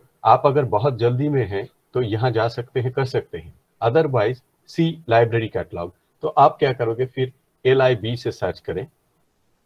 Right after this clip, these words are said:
हमें लग रहा था कि cataloging से मिल जाएगा, लेकिन ना, उन्होंने कहा कि आप library catalog से search करो। So, मैं फिर दोबारा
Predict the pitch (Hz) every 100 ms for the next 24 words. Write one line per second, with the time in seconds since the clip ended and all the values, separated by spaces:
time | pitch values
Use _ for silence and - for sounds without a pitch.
0 | _ _ _ _ _ _ - 127 117 120
1 | 139 139 143 139 120 113 127 110 113 110
2 | 120 101 117 104 90 85 107 110 117 107
3 | 107 110 110 110 101 101 101 107 - _
4 | _ _ _ 117 110 - - 104 117 117
5 | 131 131 123 90 - 92 87 - 95 95
6 | 90 - 85 85 - - 139 113 113 113
7 | - _ 139 92 98 98 95 95